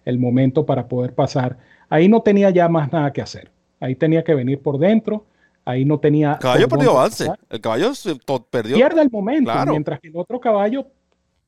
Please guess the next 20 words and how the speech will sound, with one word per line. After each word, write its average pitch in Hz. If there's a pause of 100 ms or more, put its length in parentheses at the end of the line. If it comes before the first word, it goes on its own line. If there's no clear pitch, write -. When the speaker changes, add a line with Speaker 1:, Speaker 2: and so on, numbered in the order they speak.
Speaker 1:
pasa 240
entre 214
dos, 165 (380)
pero 175
no 190
pierde 214
el 156
momentum, 143
no 135
pierde 180
el 175
empuje 147
que 117
traía. 117 (440)
Y 151
esa 151
diferencia 180
de 202
nariz, 180
bueno, -